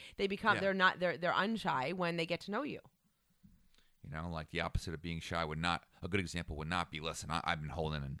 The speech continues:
Speaker 2: I, I've been holding in what I think is a shart for the last hour. I should really
Speaker 1: <laughs>
Speaker 2: just take ten, and
Speaker 1: Oh
Speaker 2: we
Speaker 1: my
Speaker 2: should, we should
Speaker 1: God.
Speaker 2: resume this conversation." I mean, yeah, you're not
Speaker 1: Take
Speaker 2: being
Speaker 1: ten.
Speaker 2: shy. You're being very
Speaker 1: Right.
Speaker 2: upfront. And, you know, the right gal will be into that. She'd be like, "You know what? Yeah, do what you gotta do."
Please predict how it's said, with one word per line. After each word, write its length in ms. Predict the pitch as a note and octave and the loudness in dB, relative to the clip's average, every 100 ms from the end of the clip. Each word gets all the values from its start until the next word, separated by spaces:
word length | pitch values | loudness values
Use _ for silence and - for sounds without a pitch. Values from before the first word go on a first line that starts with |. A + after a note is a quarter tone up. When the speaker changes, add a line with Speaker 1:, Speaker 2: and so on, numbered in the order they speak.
| - | -6
Speaker 2:
I, 80 | - - E2 | -6 -4 -6
I've 100 | E2 | -4
been 80 | |
holding 240 | E2 E2 D#2+ | -4 -4 -2
in 160 | D#2+ | -2
what 100 | D#2 | 0
I 60 | C#2+ | -4
think 300 | - G#2+ F2+ | 2 2 2
is 100 | D#2+ | -2
a 60 | D2+ | -4
shart 420 | - F2 D#2+ - | 2 4 4 2
for 100 | - | -4
the 60 | D2+ | 0
last 340 | D#2 D2 - | 2 2 0
hour. 200 | D#2 D2 C2 | 2 2 2
I 120 | C#2 D2+ | 2 0
should 180 | - C#2+ | -2 0
really 360 | F2 F2 D2+ - B4+ - | 8 10 10 4 2 2
Speaker 1:
<laughs> 260 | - _ - | -6 _ -4
Speaker 2:
just 240 | F2+ - | -2 -2
take 220 | F#2 E2 - | -2 -4 -4
ten, 220 | - F2 | -2 0
and 80 | D#2+ | 2
Speaker 1:
Oh 80 | C#4 | 6
Speaker 2:
we 60 | |
Speaker 1:
my 200 | C#4 C4 | 10 10
Speaker 2:
should, 80 | C4+ | 10
we 60 | - | 10
should 160 | D4 - | 10 12
Speaker 1:
God. 100 | G#2+ | 10
Speaker 2:
resume 460 | G#2+ G#2 A#2 G#2+ | 6 4 4 4
this 160 | F#2+ - | 0 2
conversation." 720 | G2 E2 D#2+ F2 F#2+ F2+ D#2 - - | 2 2 0 4 4 4 0 -2 -10
I 80 | - | -4
mean, 160 | F#2+ F2 | -2 6
yeah, 160 | A#2 G#2+ | 8 8
you're 140 | E2+ | 10
not 140 | A#2+ | 10
Speaker 1:
Take 80 | A#2 | 10
Speaker 2:
being 180 | B2+ G#2 | 10 8
Speaker 1:
ten. 160 | D3 C3 | 6 8
Speaker 2:
shy. 460 | A#2+ C3+ F#2+ D2 - - - - _ | 10 12 10 6 -4 -20 -20 -20 _
You're 100 | G2+ | 2
being 200 | G2+ B2+ | 6 6
very 260 | A2+ C#3 B2 | 8 8 8
Speaker 1:
Right. 160 | G3+ F3 G2+ | 8 6 4
Speaker 2:
upfront. 220 | - C3+ - - - | 2 0 0 -10 -4
And, 220 | A#2+ C#3+ | -2 0
you 80 | C#3 | 2
know, 180 | A2 A#2+ | 2 4
the 140 | A#2+ | 4
right 260 | B2 B2+ - | 6 6 6
gal 320 | B2+ C3+ B2 | 8 10 10
will 80 | G#2 | 8
be 140 | G#2+ | 4
into 160 | B2+ A2 | 6 6
that. 160 | D#2+ | 4
She'd 160 | - G2+ | 0 0
be 80 | A#2 | 0
like, 120 | G#2 | 2
"You 60 | A#2 | 2
know 140 | C3 | 4
what? 220 | D3 D3 - | 4 2 -2
Yeah, 240 | A#2 D#2 - | -2 -2 0
do 80 | B2+ | 0
what 80 | |
you 60 | - | 2
gotta 180 | A#2 G#2 | 0 2
do." 280 | F2+ F2+ | 0 -2